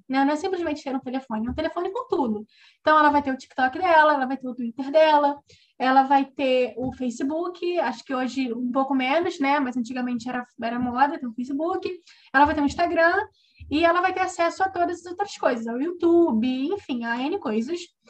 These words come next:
que vão ajudar ela a chegar, que vão ajudar, na verdade, a literatura a chegar até ela. Então, assim, é um ponto positivo? Muito.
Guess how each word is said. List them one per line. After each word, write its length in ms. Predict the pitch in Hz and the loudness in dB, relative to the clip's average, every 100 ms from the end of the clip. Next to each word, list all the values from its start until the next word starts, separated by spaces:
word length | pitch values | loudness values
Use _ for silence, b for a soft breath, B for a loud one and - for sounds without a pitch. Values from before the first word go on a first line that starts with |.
| b b - | b b -8
que 260 | - 349 | 2 4
vão 220 | 392 392 359 | 6 4 2
ajudar 500 | 359 359 311 320 320 | -2 0 2 4 4
ela 380 | 294 330 381 370 | 2 2 -2 -2
a 160 | 302 | -2
chegar, 580 | 349 - 403 262 269 294 349 | -2 -4 -8 -4 -2 -2 -6
que 80 | - | -2
vão 80 | 302 | 0
ajudar, 220 | 285 285 | 4 2
na 100 | 302 | 2
verdade, 340 | 311 262 254 | -2 -4 -4
a 40 | 285 | -4
literatura 640 | 302 339 359 370 339 392 | 0 0 0 -2 -2 -4
a 20 | |
chegar 260 | - 359 349 | -4 -2 -2
até 260 | 359 466 | 0 2
ela. 300 | 320 277 214 208 _ b b - | 4 4 2 -10 _ b b -4
Então, 140 | 294 | 0
assim, 320 | 311 311 294 247 | 0 0 0 4
é 140 | 285 | 6
um 360 | 392 494 453 403 | 6 2 -2 -2
ponto 280 | 339 339 | -2 -4
positivo? 480 | 339 247 247 370 285 | -4 -8 -6 -4 0
Muito. 600 | 269 403 403 330 - 226 | 0 2 2 2 0 -4